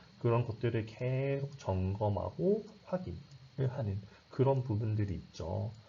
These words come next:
그래서 학생들은 이 부분들까지 집에서 채워오는 게 이제 과제이고요.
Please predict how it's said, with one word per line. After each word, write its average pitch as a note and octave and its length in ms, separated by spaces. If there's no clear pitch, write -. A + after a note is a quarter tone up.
그래서 C3+ 180
학생들은 A3 880
이 C#3+ 280
부분들까지 C3+ 1000
집에서 G#2 640
채워오는 A2+ 960
게 F#2+ 160
이제 E2 260
과제이고요. - 1600